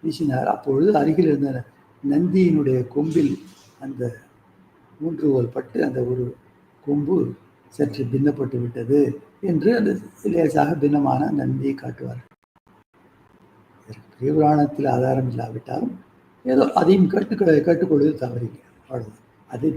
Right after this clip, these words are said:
தரிசிக்கலாம் என்பதற்காக மாத்திரம்தான் இங்கே சொல்கிறேன் ஒழிய, அதற்கும் வாழ்க்கை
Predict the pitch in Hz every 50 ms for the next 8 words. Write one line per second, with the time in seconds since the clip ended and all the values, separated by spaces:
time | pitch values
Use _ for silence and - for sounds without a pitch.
0 | - 120 135 143 190 - 220 - 214 208 196 180 165 160 160 151 151 151 147 151
1 | 160 151 151 139 135 143 143 - 175 160 156 151 160 160 156 147 135 131 131 -
2 | 131 131 131 127 127 127 127 135 165 170 - - _ _ _ _ _ _ _ -
3 | 143 143 156 156 156 - 175 170 160 143 139 139 156 160 - - 160 151